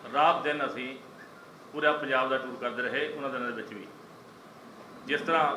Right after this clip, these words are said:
ਪ੍ਰਧਾਨ ਜੀ ਨੇ ਦੱਸਿਆ ਕਿ ਇੱਕ ਮਜਬੂਰੀ ਐਸੀ ਸੀ, ਮੈਂ ਬਿਆਨ ਨਹੀਂ ਕਰਨੀ ਚਾਹੁੰਦਾ, but ਉਸ ਕਰਕੇ ਮੈਨੂੰ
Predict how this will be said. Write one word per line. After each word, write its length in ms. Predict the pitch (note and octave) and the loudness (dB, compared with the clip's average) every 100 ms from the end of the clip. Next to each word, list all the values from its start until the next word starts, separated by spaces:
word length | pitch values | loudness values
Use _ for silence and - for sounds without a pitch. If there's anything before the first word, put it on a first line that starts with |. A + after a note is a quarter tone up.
| - | -2
ਪ੍ਰਧਾਨ 340 | C#3 C3 B2+ | 0 2 2
ਜੀ 60 | C3 | -2
ਨੇ 80 | C#3 | -4
ਦੱਸਿਆ 380 | B2+ - D3+ B2 G#2 - - - - - - - - - - - | -6 0 2 2 -2 -10 -14 -16 -16 -16 -18 -18 -20 -20 -20 -4
ਕਿ 80 | D3 | 0
ਇੱਕ 160 | D3 D3 | 2 0
ਮਜਬੂਰੀ 520 | C#3 C3 C3 E3+ G#3 | -4 -4 -2 4 6
ਐਸੀ 260 | F#3+ D#3 E3+ | 6 4 -2
ਸੀ, 280 | C3+ A#2 A2+ - - B2+ | -4 -8 -10 -14 -12 0
ਮੈਂ 140 | C3+ | 2
ਬਿਆਨ 260 | C3 C3+ D3 | 6 4 4
ਨਹੀਂ 140 | E3 | 0
ਕਰਨੀ 240 | D3 C#3+ C#3 | 0 0 -2
ਚਾਹੁੰਦਾ, 500 | C3+ D#3 F3+ - - - - - - - - - - - - - | 0 2 0 -2 -12 -14 -16 -18 -18 -18 -18 -18 -18 -18 -12 0
but 240 | C#3+ - F3 | 0 0 -6
ਉਸ 100 | - | 0
ਕਰਕੇ 340 | F3 - E3 | 2 2 0
ਮੈਨੂੰ 340 | C3+ C#3 C3 | -2 -2 -4